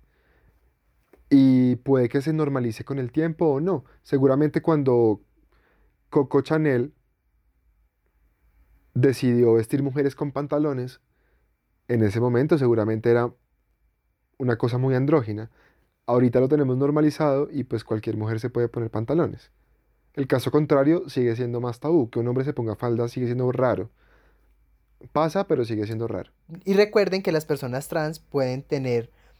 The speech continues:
Speaker 2: expresiones de género y orientaciones diversas. Y una mujer trans no necesariamente debe estar atraída por hombres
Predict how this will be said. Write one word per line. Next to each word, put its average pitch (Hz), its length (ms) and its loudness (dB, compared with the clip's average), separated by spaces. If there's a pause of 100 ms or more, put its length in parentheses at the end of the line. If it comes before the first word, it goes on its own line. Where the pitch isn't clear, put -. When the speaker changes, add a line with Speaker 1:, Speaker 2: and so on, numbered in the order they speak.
(160)
Speaker 2:
expresiones 147 800 -2
de 165 140 2
género 156 440 0
y 143 120 -2
orientaciones 131 920 -6
diversas. 131 640 -4 (580)
Y 165 100 0
una 175 120 2
mujer 185 300 -4
trans 175 360 -4
no 151 120 -4
necesariamente 139 760 -4
debe 143 340 -2
estar 143 340 -6
atraída 120 500 -6
por 139 200 -4
hombres 143 480 -4